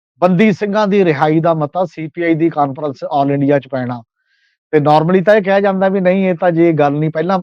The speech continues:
ਆਮ ਤੌਰ ਤੇ ਕਾਮਰੇਡਾਂ ਦਾ ਹੁੰਦਾ ਵੀ ਫਿਰਕੂ ਜਮਾਤ ਹੈ, ਤੇ ਅਸਲ 'ਚ ਜਿਹੜੇ ਨੇ ਖਾਸ ਤੌਰ ਦੇ ਉੱਤੇ ਜਿਹੜੇ ਬੰਦੀ ਸਿੰਘ, ਜਿਹੜੇ ਖਾੜਕੂ ਧਾ-, ਧਾਰਾ ਦੇ ਵਿੱਚੋਂ ਹੀ ਆਏ ਨੇ ਨਾ ਬੰਦੀ ਸਿੰਘ, ਤਾਂ ਬਾਕੀ ਤਾਂ ਕੋਈ ਡ-, ਮਾਡਰੇਟ ਅਕਾਲੀ ਦਲ ਦੇ ਨਹੀਂ ਹੈ।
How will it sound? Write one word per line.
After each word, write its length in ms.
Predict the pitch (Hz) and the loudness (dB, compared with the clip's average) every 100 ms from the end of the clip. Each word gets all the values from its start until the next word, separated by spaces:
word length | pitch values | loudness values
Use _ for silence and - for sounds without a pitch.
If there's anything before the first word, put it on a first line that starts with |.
| - | -4
ਆਮ 200 | 147 156 | -8 -2
ਤੌਰ 180 | 180 170 | 0 2
ਤੇ 160 | 196 | 0
ਕਾਮਰੇਡਾਂ 440 | 170 165 165 160 175 | 0 0 0 0 -2
ਦਾ 100 | 180 | -2
ਹੁੰਦਾ 140 | 190 | 2
ਵੀ 140 | 208 | 2
ਫਿਰਕੂ 800 | 196 170 160 196 180 180 156 156 | 2 0 -2 -2 -2 -2 -4 -6
ਜਮਾਤ 440 | 135 135 135 135 127 | -6 -6 -6 -6 -6
ਹੈ, 100 | 175 196 _ _ _ _ _ | -8 -10 _ _ _ _ _
ਤੇ 400 | 156 156 151 147 151 | 2 4 2 0 -4
ਅਸਲ 220 | - 175 | -2 -2
'ਚ 120 | 143 | -2
ਜਿਹੜੇ 260 | 160 170 180 | -2 0 0
ਨੇ 140 | 160 | 0
ਖਾਸ 240 | 147 147 139 | -2 -2 -2
ਤੌਰ 220 | 156 147 | -4 -2
ਦੇ 100 | 147 | 0
ਉੱਤੇ 240 | 147 151 | -2 -4
ਜਿਹੜੇ 300 | 139 147 147 131 _ _ _ _ _ _ | -4 -2 -2 -4 _ _ _ _ _ _
ਬੰਦੀ 300 | 139 151 175 | -2 2 2
ਸਿੰਘ, 260 | 165 180 190 | 2 0 0
ਜਿਹੜੇ 300 | 180 190 180 | 2 2 0
ਖਾੜਕੂ 480 | - 143 147 175 175 | 0 -4 -2 -6 -6
ਧਾ-, 240 | 165 175 120 | 0 0 0
ਧਾਰਾ 260 | 175 135 143 | -2 -2 -2
ਦੇ 120 | 175 | -2
ਵਿੱਚੋਂ 220 | 180 202 | 2 4
ਹੀ 60 | 190 | 4
ਆਏ 180 | 147 | 2
ਨੇ 80 | 131 | -4
ਨਾ 120 | 156 | -4
ਬੰਦੀ 300 | 226 180 165 | -2 0 0
ਸਿੰਘ, 220 | 156 170 165 | -2 -4 -6
ਤਾਂ 140 | 143 | -8
ਬਾਕੀ 300 | 135 - 170 | -10 -12 -10
ਤਾਂ 440 | 170 180 175 165 160 _ _ _ _ - | -4 0 0 -2 -6 _ _ _ _ 0
ਕੋਈ 240 | 160 165 | 2 2
ਡ-, 120 | 147 143 131 | 0 -4 -6
ਮਾਡਰੇਟ 520 | 135 139 147 170 175 | -8 -4 0 0 0
ਅਕਾਲੀ 280 | 165 165 170 | -2 -4 -2
ਦਲ 180 | 175 165 | -2 -2
ਦੇ 120 | 170 | -4
ਨਹੀਂ 260 | 175 185 | -4 -6
ਹੈ। 80 | 151 | -10